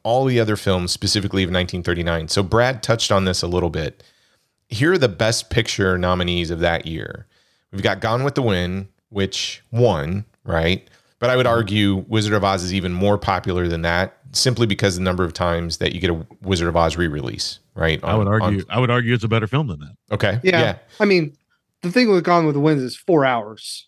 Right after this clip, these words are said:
Speaker 3: <laughs>
Speaker 1: It is, but, I mean, box office wise, it, it probably still is number one, right?
Speaker 3: Mm-hmm.
Speaker 2: I mean,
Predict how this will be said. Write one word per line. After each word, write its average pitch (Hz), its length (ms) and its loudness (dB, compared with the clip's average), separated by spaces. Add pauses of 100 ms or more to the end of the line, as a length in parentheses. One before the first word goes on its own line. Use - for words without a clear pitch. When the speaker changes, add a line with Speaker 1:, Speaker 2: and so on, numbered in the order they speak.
Speaker 3:
<laughs> 147 120 0
Speaker 1:
It 170 100 4
is, 127 240 4
but, 120 220 2
I 120 80 4
mean, 110 160 4
box 127 280 2
office 98 280 0
wise, 90 300 2
it, 87 200 -6
it 90 140 -6
probably 95 340 0
still 92 380 2
is 85 220 -2
number 87 260 -2
one, 80 420 -4 (100)
right? - 260 0
Speaker 3:
Mm-hmm. 147 280 0
Speaker 2:
I 170 40 2
mean, 175 80 4